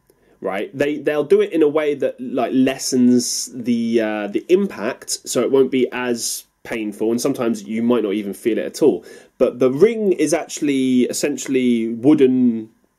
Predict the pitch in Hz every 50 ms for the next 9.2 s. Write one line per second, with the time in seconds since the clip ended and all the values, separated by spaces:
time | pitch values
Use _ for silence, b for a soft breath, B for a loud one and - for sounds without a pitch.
0 | _ _ _ - - - 123 101 71 50 50 - - - - - _ _ _ _
1 | _ _ - 98 98 - - 78 101 117 120 - - 127 123 117 113 110 110 107
2 | 104 - 98 104 107 107 104 101 101 101 98 95 95 76 71 101 113 98 87 90
3 | 101 101 95 101 - - - - - 131 123 120 123 120 - 135 120 113 113 113
4 | 110 110 107 107 104 - - - - 117 107 98 98 92 92 - - - - -
5 | - - - _ 131 135 139 - - - - - 147 147 - - - 127 113 101
6 | 113 101 82 78 85 110 131 131 131 - 135 123 113 107 104 107 113 110 92 82
7 | 73 73 65 64 60 98 98 - - - - - - 202 208 202 208 240 233 -
8 | B B 127 131 135 B 330 339 B B B B - 117 120 123 123 127 131 135
9 | 135 131 131 123